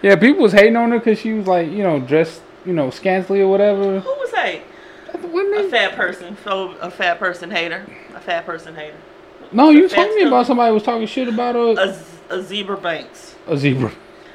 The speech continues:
Speaker 2: A zebra Banks. A zebra Banks,
Speaker 1: <laughs>
Speaker 2: who is
Speaker 1: Wait.
Speaker 2: best known, what?
Speaker 1: What is she known for exactly?
Speaker 2: Best known for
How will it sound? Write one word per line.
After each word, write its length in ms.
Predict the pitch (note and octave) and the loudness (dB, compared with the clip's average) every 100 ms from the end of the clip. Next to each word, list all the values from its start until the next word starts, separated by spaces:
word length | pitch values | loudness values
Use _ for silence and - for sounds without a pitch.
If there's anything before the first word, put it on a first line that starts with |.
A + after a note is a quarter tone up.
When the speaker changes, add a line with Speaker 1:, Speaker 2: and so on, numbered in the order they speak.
| - | -20
Speaker 2:
A 80 | D#3+ | -16
zebra 320 | E3+ F3 E3+ | -10 -10 -10
Banks. 560 | D3 C#3 - - - - - - - - - - - - | -12 -16 -16 -20 -20 -20 -20 -20 -20 -20 -20 -20 -20 -16
A 80 | E3 | -14
zebra 280 | F3 G#3+ B3+ | -10 -10 -8
Banks, 600 | A#3+ F#3 F#3 - - - - | -8 -8 -10 -16 -20 -16 0
Speaker 1:
<laughs> 20 | |
Speaker 2:
who 60 | G#3+ | 0
is 640 | - A3 - C#4 A3 A3 | 4 2 4 2 2 4
Speaker 1:
Wait. 480 | C4+ - D4 C#4+ F#3+ | 6 8 10 10 12
Speaker 2:
best 500 | C#4 D4 A3 B3+ B3+ | 12 12 10 4 2
known, 500 | B3+ A3+ G3+ F#3+ G3 - - | 2 2 2 -2 -10 -18 -16
what? 340 | G#3 E3+ D3+ D3+ | -6 -6 -6 2
Speaker 1:
What 180 | G#3 | 4
is 160 | E4 - | 4 -2
she 140 | D4+ | -2
known 260 | B3+ A#3+ C#3+ | -2 -2 -4
for 280 | - C#3 A#2+ | -6 -8 -6
exactly? 380 | A#2+ B2+ A2+ G#3 | -8 -8 -4 2
Speaker 2:
Best 300 | A#3+ - D4+ | 2 0 -8
known 560 | C4+ B3 G#3+ G3+ G3+ - | 0 2 2 -2 -10 -14
for 280 | - F3+ | -10 -8